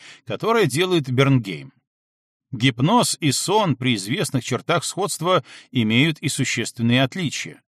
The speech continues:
Так, с гипнотиком можно говорить и получать от него ответы. Далее, во время гипноза наблюдается повышенная внушаемость,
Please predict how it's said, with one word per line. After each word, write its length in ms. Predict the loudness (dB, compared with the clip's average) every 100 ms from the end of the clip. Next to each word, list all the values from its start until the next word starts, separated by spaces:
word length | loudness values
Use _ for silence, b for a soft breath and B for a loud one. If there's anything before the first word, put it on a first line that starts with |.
| _ _ _ _ 0
Так, 260 | 2 2 2
с 160 | -2 0
гипнотиком 640 | 0 2 0 0 2 4
можно 380 | 4 2 2 2
говорить 500 | 2 2 -2 -4 -6
и 80 | -6
получать 540 | -6 -8 -4 -2 -2 -4
от 120 | -2
него 280 | 0 2 0
ответы. 500 | -2 -10 -14 -20 -20 _ _ _ _ -4
Далее, 540 | 4 6 6 4 0
во 160 | 0 0
время 260 | 2 4
гипноза 540 | 4 2 2 2 2 2
наблюдается 720 | 0 0 2 2 2 0 -2
повышенная 640 | 0 0 0 -2 2 2
внушаемость, 920 | 4 2 2 2 2 -4 -12 -14 -16